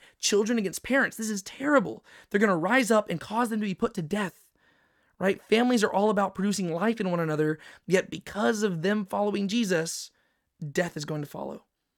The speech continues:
And you will be hated by all,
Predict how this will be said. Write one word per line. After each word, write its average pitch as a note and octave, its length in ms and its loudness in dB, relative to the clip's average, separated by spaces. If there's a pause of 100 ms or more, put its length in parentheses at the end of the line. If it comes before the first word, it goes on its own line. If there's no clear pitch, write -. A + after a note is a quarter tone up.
(760)
And E3 160 -2
you F#3+ 80 2
will G3+ 100 6
be E3+ 120 -2
hated G#3+ 520 0 (260)
by D#3+ 360 2 (160)
all, D3 600 0